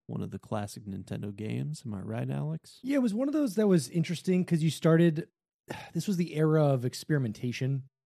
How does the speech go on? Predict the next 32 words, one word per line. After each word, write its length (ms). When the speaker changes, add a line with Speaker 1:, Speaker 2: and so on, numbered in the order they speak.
Speaker 2:
with 120
Nintendo. 600
Like, 360
you 60
know, 100
having 560
to 140
go 260
with 160
a 80
beat 380
and, 120
like, 200
hit 320
bongos 540
to 80
kind 160
of, 100
like, 200
ba, 100
ba, 80
ba, 120
ba, 120
ba, 160
go 180
with, 160
like, 140
the, 100
the 140
rhythm 400
of 160
it 200